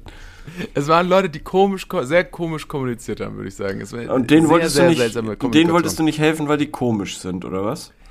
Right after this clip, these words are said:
Speaker 1: Ja, weil, ja, ja, ja, sch-, schon.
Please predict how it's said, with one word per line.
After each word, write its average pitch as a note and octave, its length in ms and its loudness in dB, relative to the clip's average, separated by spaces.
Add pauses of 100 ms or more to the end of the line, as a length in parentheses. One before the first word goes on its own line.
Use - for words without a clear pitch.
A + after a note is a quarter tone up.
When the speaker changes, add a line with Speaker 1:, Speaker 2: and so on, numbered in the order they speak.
(500)
Speaker 1:
Ja, C#3+ 460 -2
weil, F3 300 4 (340)
ja, C#3 460 -4 (140)
ja, C#3+ 260 -6
ja, D3 160 -8
sch-, - 200 -18 (100)
schon. - 340 -10